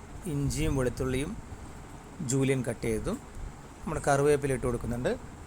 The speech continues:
കറിവേപ്പില ഇട്ട് കൊടുത്ത് നന്നായിട്ട് ഇതൊന്ന് സോത്തേ ചെയ്തെടുക്കുക. ആ പച്ച മണം മാറുന്ന വരെ ഇതൊന്ന്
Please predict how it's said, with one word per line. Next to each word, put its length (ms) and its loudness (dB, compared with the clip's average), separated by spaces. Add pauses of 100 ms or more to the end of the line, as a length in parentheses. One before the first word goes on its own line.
(140)
കറിവേപ്പില 400 4
ഇട്ട് 120 2
കൊടുത്ത് 240 2
നന്നായിട്ട് 520 2
ഇതൊന്ന് 320 -2
സോത്തേ 380 2
ചെയ്തെടുക്കുക. 420 -2 (580)
ആ 140 4
പച്ച 280 4 (140)
മണം 240 4
മാറുന്ന 320 4
വരെ 140 2
ഇതൊന്ന് 260 0